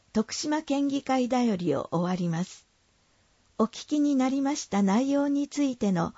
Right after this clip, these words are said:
お問い合わせやご意見、ご要望などがございましたら、徳島県議会事務局、電話零八八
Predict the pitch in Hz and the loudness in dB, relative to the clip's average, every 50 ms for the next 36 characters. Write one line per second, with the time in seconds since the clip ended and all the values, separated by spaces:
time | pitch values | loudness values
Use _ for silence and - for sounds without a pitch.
0 | - - - - _ - 196 202 - 240 240 240 233 240 220 214 220 233 - - | -14 -20 -20 -16 _ 0 0 0 2 2 2 4 4 4 4 2 2 0 0 0
1 | 220 208 208 196 196 214 - - _ _ _ _ - - 196 220 247 285 277 - | 0 0 0 0 0 -4 -6 -14 _ _ _ _ -6 0 2 4 4 4 2 0
2 | - 226 196 180 156 156 - - _ _ _ - 190 214 226 240 269 294 302 294 | 0 0 0 0 0 -2 -6 -8 _ _ _ 0 2 4 6 6 6 4 4 4
3 | 247 294 294 294 294 285 294 294 254 254 208 190 175 170 175 185 - 240 240 254 | 2 0 0 0 0 0 0 2 2 2 2 2 2 0 0 -2 0 0 0 2
4 | 254 240 247 269 - - 208 208 196 185 196 - _ _ _ _ _ _ _ _ | 2 2 0 -2 -4 -4 -2 -2 0 0 -2 -4 _ _ _ _ _ _ _ _
5 | _ _ _ - 240 247 247 - - - 311 302 302 311 - 285 294 294 294 285 | _ _ _ -2 -2 -2 -2 -4 -6 -4 -2 -2 -2 -2 -2 -2 0 0 0 0
6 | 285 285 - 233 208 196 175 156 - 190 202 214 240 240 - 190 143 - - 123 | 0 -2 0 0 0 2 2 0 2 2 2 2 2 2 0 -4 -4 -4 -6 -6
7 | - - _ _ _ _ _ _ _ _ _ - - 214 226 226 208 208 208 196 | -8 -8 _ _ _ _ _ _ _ _ _ 0 4 4 6 6 6 4 4 2
8 | 208 233 - _ _ _ _ _ _ _ _ _ - 226 254 285 285 254 269 285 | 0 -4 -8 _ _ _ _ _ _ _ _ _ 4 6 6 6 6 4 0 -2
9 | - - - 233 220 214 202 190 - - - 180 - | -4 -2 -2 -2 -2 -2 -2 -4 -4 -4 -4 -4 -4